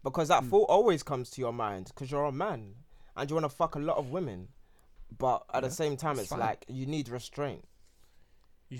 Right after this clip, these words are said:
Speaker 2: need restraint.
Speaker 1: Yeah.
Speaker 2: What, so you need to, you need to always have one in the tuck?
Speaker 1: No,
Speaker 2: Thanks, Dave
Speaker 1: you need,
Speaker 2: Ramsey.
Speaker 1: you need to, like,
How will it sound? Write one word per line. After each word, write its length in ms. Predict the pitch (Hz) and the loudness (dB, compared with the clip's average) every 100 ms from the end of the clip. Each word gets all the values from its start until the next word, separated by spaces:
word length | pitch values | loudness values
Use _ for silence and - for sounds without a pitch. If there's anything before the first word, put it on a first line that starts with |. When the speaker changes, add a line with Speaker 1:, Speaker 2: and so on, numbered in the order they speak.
| 113 | -10
Speaker 2:
need 220 | 135 - | -10 -10
restraint. 640 | 127 - - 143 135 123 - - | -12 -10 -10 -8 -8 -12 -18 -14
Speaker 1:
Yeah. 480 | 120 175 165 104 78 - - | -2 2 4 2 -4 -12 -10
Speaker 2:
What, 120 | 135 | -8
so 100 | - | -4
you 100 | 139 | -4
need 180 | 131 135 | -4 -6
to, 200 | 143 131 120 | -6 -6 -6
you 140 | 135 | -10
need 140 | 131 | -10
to 100 | 127 | -10
always 240 | 135 135 120 | -8 -8 -6
have 160 | 131 | -8
one 100 | 123 | -6
in 80 | 123 | -8
the 60 | 123 | -10
tuck? 380 | - 127 - - - - - - _ - _ - | -6 -8 -8 -18 -18 -12 -12 -12 _ -20 _ -8
Speaker 1:
No, 320 | 135 175 120 | 4 6 6
Speaker 2:
Thanks, 80 | 160 | 4
Dave 120 | 113 117 | -2 -4
Speaker 1:
you 40 | |
need, 220 | 160 180 | 0 0
Speaker 2:
Ramsey. 80 | - 123 | -2 -8
Speaker 1:
you 60 | 139 | -4
need 180 | 160 | -4
to, 100 | 151 | -2
like, 320 | 143 127 - | 0 0 -2